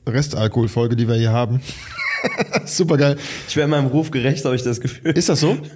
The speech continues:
Speaker 2: <laughs> Weiß
Speaker 1: Weiß
Speaker 2: ich
Speaker 1: man, dass
Speaker 2: nicht.
Speaker 1: du, weiß man, dass du gerne trinkst?
Speaker 2: Ja, ich glaub,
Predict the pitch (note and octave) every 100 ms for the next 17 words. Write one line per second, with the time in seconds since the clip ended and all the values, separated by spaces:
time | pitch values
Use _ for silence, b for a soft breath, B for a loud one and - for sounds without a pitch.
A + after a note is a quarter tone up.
0 | - - - - - A#2+ C3+ G#3 F#3+ C3
1 | C3 - B2+ C#3 C#3+ A2+ A2+ A2+ G#2+ C3
2 | E3 B B B B _ - D#2 - -